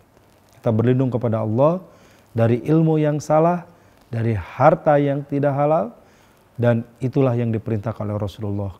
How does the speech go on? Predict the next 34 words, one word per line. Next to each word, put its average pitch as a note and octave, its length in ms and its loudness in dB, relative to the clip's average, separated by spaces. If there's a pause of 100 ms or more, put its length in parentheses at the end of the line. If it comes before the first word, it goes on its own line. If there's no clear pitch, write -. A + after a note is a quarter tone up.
sallallahu A2 480 -2
alaihi - 80 -14
wasallam G#2+ 240 -6
kepada G2+ 240 -8
kita G#2 320 -6
lewat F#2 320 -8
hadis F2 160 -10
ini. F2+ 160 -14 (1200)
Maka C3 480 4 (880)
rumusnya D#3+ 400 6
bagaimana? C#3 560 2 (560)
Carilah C#3 400 4
harta C3+ 240 -2
yang B2+ 160 -2
halal A#2 320 -2
dan G2+ 240 -4
berkah. - 400 -10 (240)
Karena G#2 240 -4
lewat G#2+ 240 -4
halal A2+ 240 -2
yang G#2+ 160 -4
berkah, C3+ 320 -2 (320)
sedikit C#3 480 0
banyak C3 400 0
itu B2+ 160 -2
relatif. A#2+ 640 -2 (160)
Orang A2+ 240 0
mengatakan A2 560 -4
sedikit, A2+ 400 -4 (560)
tapi A2+ 240 -4
bu-, A#2 240 4
banyak A#2 400 0
menurut G#2+ 240 -4
sebagian. G#2+ 480 -4